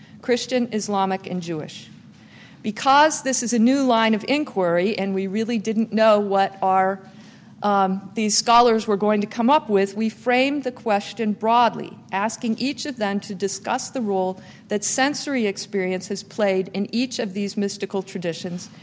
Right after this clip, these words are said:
paying particular attention to any instances of synesthetic discourse or perception. In the first morning session tomorrow,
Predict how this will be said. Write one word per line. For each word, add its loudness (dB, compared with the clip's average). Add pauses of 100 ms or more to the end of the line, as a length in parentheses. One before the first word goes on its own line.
(280)
paying 2
particular -4
attention -4
to -6
any 2
instances -2
of -8
synesthetic -4
discourse -6
or -8
perception. -2 (1040)
In 4
the 4
first -2
morning 4
session 0
tomorrow, 2